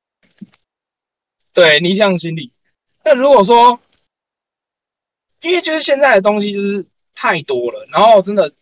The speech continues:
骗局也太多了，而且包括这次的 Luna，其实大家对原本 Luna 的这个肯定度以及信心度以及资讯，我们的查-，的找到很多的资讯，看到很多很正向的东西，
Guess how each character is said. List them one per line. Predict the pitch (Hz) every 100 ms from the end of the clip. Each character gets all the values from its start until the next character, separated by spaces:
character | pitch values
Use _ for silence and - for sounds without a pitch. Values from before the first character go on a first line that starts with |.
| _
骗 | - 233 156
局 | - -
也 | -
太 | - 185 -
多 | -
了， | 107 _ _ _ _ _ _
而 | 190
且 | 214 196 139 - _ _ _ _ _ _ _ _
包 | 214
括 | 220 233
这 | 226
次 |
的 | 220 175
Luna， | 170 170 147
其 | -
实 | 208
大 | 233 214
家 | 214
对 | 220 170
原 | 165
本 | 143
Luna | 151 160 127
的 | 127 123
这 | 180
个 | 156 131 123 - _ _ _ _ _
肯 | 143 135
定 | 180 165
度 | 156 180 139
以 | 123
及 | 131
信 | 143 175
心 | 156 156
度 | 160 156 127
以 |
及 | 127 131
资 | - 170
讯， | 180 202 156
我 | 120
们 | -
的 | 143
查-， | - - _ _ -
的 | 131 123
找 | - -
到 | 175 165
很 |
多 | 139 147
的 |
资 | - 147
讯， | - 170 - _ _ _
看 | - 180
到 | 185 156
很 | 139
多 | 151 156 156 -
很 | 131
正 | 135 165 156
向 | 185 151
的 |
东 | 131 135 139
西， | - 127